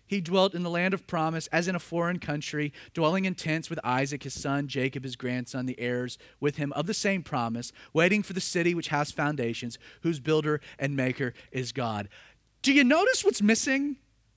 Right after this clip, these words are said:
Like, the entire detour in Haran, not recorded,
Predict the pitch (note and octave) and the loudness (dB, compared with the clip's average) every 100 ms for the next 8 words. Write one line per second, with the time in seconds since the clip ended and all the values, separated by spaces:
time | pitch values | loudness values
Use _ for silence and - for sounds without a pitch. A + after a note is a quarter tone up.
0 | _ _ _ _ _ _ _ _ _ _ | _ _ _ _ _ _ _ _ _ _
1 | _ _ _ _ _ _ _ _ _ _ | _ _ _ _ _ _ _ _ _ _
2 | _ _ _ _ _ - C#4+ G3 D4 C#4 | _ _ _ _ _ 2 4 6 6 8
3 | B3+ - - C4 C#4+ E4 F4 F4+ - _ | 6 4 4 8 8 8 6 2 0 _
4 | - E3+ A3 D4 C#4 C4+ F3+ G2 C2+ _ | -10 0 6 6 6 2 2 0 -6 _
5 | _ _ _ - A#3 A3+ A#3 A3+ D#3 F#2 | _ _ _ 0 4 6 6 6 4 0
6 | E2 _ _ _ _ _ _ _ _ _ | -8 _ _ _ _ _ _ _ _ _
7 | - E3+ F3+ G3+ G3+ E3 F#2+ | -2 -2 0 0 0 0 -2